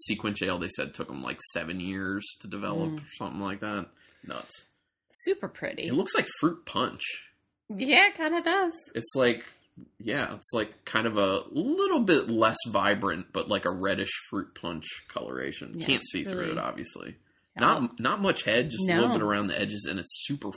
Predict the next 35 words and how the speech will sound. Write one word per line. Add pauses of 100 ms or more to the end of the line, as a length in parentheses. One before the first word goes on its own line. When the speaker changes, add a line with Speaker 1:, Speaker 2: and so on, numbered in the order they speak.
Speaker 1:
fine
bubbles. (440)
Speaker 2:
Yeah. (2500)
Speaker 1:
Smells (200)
fruity.
<laughs>
Speaker 2:
It (220)
smells,
like, (380)
super,
super (100)
fruity.
Like,
it (120)
smells
like
fruit
punch. (760)
Speaker 1:
But
it (140)
smells
really (200)
soft, (200)
too.
Speaker 2:
Yeah. (180)
And
Speaker 1:
Did
you
say,
is
there
lactose
in
this? (200)
Speaker 2:
Uh-uh.